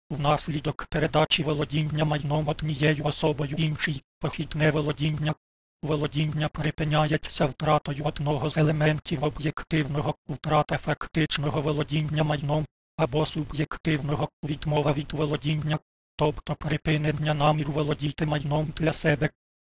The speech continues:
Захист законного володіння здійснюється таким же чином за допомогою тих же позовів,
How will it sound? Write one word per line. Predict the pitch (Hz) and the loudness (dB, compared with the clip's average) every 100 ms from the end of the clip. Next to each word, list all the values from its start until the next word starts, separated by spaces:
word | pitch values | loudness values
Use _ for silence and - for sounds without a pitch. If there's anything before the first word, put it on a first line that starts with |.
| _ | _
Захист | - 151 151 165 - - | 0 2 4 0 -4 -6
законного | 147 147 156 147 147 143 151 | -4 0 0 0 0 -2 0
володіння | 151 147 143 156 151 151 | 0 -2 0 -2 0 -2
здійснюється | - - 156 135 - 156 147 156 - - | -2 -2 -2 -2 -2 -2 0 -2 -2 -2
таким | - - 165 147 143 | 0 0 0 0 2
же | 151 | 2
чином | - 160 147 156 - | 4 2 2 0 0
за | 151 | -2
допомогою | 151 - 151 151 139 139 | 0 0 0 0 -2 -4
тих | - 160 - | 0 0 0
же | 143 156 | 2 2
позовів, | - 156 135 147 135 | 4 0 0 -2 -4